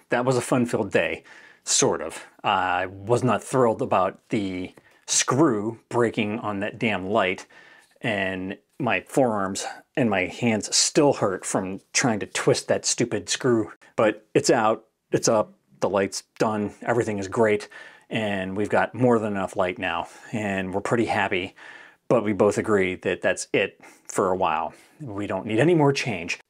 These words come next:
Okay, so obviously I went to Back Bay Wildlife Refuge and never had and intended to go there.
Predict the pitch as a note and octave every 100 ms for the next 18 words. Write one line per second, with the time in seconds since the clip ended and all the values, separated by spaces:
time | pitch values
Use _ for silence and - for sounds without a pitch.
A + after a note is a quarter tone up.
0 | _ F3 F#3 D#3 D#3+ D3+ - _ _ D#3
1 | F3 F3 D#3 A#2+ A#2+ C3 - A#2+ G#2 G2+
2 | - A2+ A#2+ G#2+ - G2+ F#2+ A#2 A#2 G#2
3 | F#2+ - F2 F#2+ F#2 - - - - _
4 | _ C3+ G#2+ G2 F#2+ G2 A2 _ - C#3
5 | F3 A#2+ A#2+ A2 A2+ G2+ - _ A#2+ G#2
6 | G2 - F3+ C3+ G2+ A#2+ B2+ B2 G2+ F2+
7 | F#2+